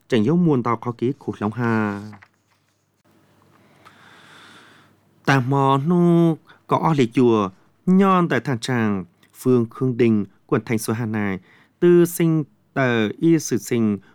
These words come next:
cu nha, chùa sử hứng, chùa tờ lưu chế bế chào chàng, nhon tờ ca Khương Hà, lưu chế nó, tăng tỏ một ít búa chứ chào lên nành,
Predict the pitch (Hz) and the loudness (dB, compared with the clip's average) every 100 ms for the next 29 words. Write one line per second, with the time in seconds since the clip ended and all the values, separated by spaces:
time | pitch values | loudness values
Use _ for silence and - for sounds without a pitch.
0 | _ 160 139 139 143 131 117 - _ 131 | _ -6 -4 -4 -2 -4 -6 -14 _ -6
1 | - 110 90 104 123 185 - _ _ _ | -4 -6 -4 -6 -4 -6 -10 _ _ _
2 | _ _ _ _ - 143 143 139 135 123 | _ _ _ _ -2 0 2 0 -2 0
3 | 113 127 165 - 117 156 - - 107 - | 0 0 -2 -2 -4 -2 -4 -4 -6 -6
4 | 104 101 95 - _ _ _ _ _ _ | -6 -6 -10 -16 _ _ _ _ _ _
5 | _ _ _ _ 185 185 170 143 120 92 | _ _ _ _ 0 2 2 0 0 -4
6 | _ _ _ _ _ - 160 160 151 143 | _ _ _ _ _ -4 -2 0 -2 -6
7 | - - 139 117 127 120 113 101 95 - | -12 -2 -2 -2 -4 -4 -2 -4 -8 -14
8 | _ _ _ _ _ _ _ _ _ _ | _ _ _ _ _ _ _ _ _ _
9 | _ _ _ 170 170 151 147 123 117 113 | _ _ _ 0 2 0 0 -2 -2 -6
10 | _ _ 175 165 110 - 170 - 101 127 | _ _ -4 -2 -2 0 -2 -2 -2 -2
11 | 135 107 104 98 95 | -4 -4 -4 -8 -10